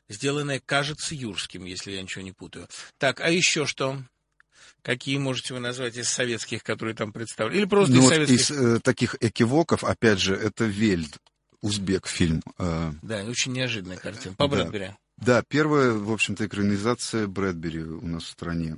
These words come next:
Speaker 2: И, эм, ну, здесь, э,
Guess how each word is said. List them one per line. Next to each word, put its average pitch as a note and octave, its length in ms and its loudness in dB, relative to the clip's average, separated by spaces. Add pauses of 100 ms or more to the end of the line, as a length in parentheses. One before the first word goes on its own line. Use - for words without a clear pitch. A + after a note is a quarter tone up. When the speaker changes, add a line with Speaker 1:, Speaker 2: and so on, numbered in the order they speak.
(140)
Speaker 2:
И, F#2 420 -4 (1500)
эм, E2+ 480 -6 (520)
ну, A#2 100 6
здесь, C3+ 340 2
э, A#2+ 340 4